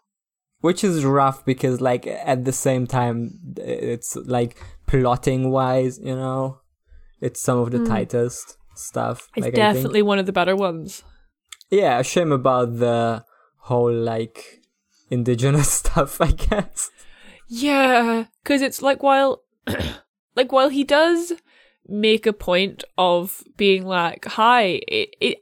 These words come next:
Speaker 2: I think it, it's bad to, like, go and, like, desecrate the graves of
Speaker 1: Yeah.
Speaker 2: ancient indigenous societies in the sake of science. Like, if it, the, the book is very much like, "Hi, yeah, th-, that's a bad thing,"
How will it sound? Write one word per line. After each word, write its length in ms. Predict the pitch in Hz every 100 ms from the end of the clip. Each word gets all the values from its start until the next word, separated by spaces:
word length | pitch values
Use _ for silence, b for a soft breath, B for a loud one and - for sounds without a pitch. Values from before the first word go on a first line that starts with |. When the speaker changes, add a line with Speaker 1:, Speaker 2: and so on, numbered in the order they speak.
| -
Speaker 2:
I 160 | 247
think 280 | 269 277 285
it, 120 | 330
it's 220 | - 247 -
bad 420 | 196 220 247 202 -
to, 140 | 202
like, 320 | 185 156 -
go 340 | 185 180 180 175
and, 180 | 175 165
like, 300 | 156 - -
desecrate 680 | 175 190 202 - 180 - 202
the 80 |
graves 600 | 185 180 175 170 180 196 208
of 160 | 160 156
Speaker 1:
Yeah. 180 | 123 120 -
Speaker 2:
ancient 380 | 180 180 185 185
indigenous 560 | 175 180 170 175 170
societies 680 | - 175 180 170 170 165 175
in 80 | 160
the 80 | 165
sake 320 | - 160 165
of 80 | 165
science. 260 | - 165 -
Like, 240 | 233 - B B B
if 180 | 302 -
it, 180 | 453
the, 120 | - 226
the 100 | 349
book 220 | 359 370
is 100 | 294
very 160 | 254
much 180 | 233 202
like, 220 | 202 175
"Hi, 140 | - 185
yeah, 160 | 170
th-, 220 | 240 339 -
that's 240 | 262 269
a 60 | 220
bad 260 | 190 147
thing," 320 | - 165 143